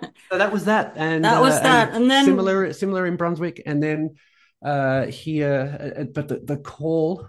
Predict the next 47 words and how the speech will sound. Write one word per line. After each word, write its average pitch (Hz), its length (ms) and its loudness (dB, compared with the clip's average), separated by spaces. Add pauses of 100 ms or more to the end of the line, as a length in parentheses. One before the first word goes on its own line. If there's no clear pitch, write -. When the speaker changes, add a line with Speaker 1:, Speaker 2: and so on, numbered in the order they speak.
(120)
Speaker 2:
we 139 80 -4
say 156 260 -6
it's 175 140 -12
a 151 40 -2
very 135 240 -2
Christianese 127 720 -2
term, 143 380 -6
isn't 151 200 -8
it? 123 100 -10 (140)
The 135 140 -4
call 151 420 -4
was 120 160 -4
always 117 420 -4
strong 107 300 -6
to 110 60 -12
come 104 240 -12
to - 160 -12
Amsterdam. 101 680 -12
And 110 100 -12
in 107 80 -12
fact, - 400 -6
as, 131 220 -4
as 135 180 -2
I 123 140 2
was, 110 360 -8 (100)
uh, 107 40 -8 (580)
Speaker 1:
Yeah, 269 320 2
I - 20 4
was 240 180 2
Speaker 2:
preparing - 20 -4
to 262 80 -2
Speaker 1:
gonna 254 220 2
Speaker 2:
leave 294 100 4
Speaker 1:
ask - 200 -6
you 247 220 0
about 190 380 -6
that. 170 240 -8
How, 214 220 2
uh, 214 320 -6 (260)
why 220 200 4 (160)
Amsterdam, 165 680 -4
and, 165 180 -6
and 165 400 -8
how 180 160 4
did 180 180 0
this 160 200 -2
Speaker 2:
Yeah. 165 60 4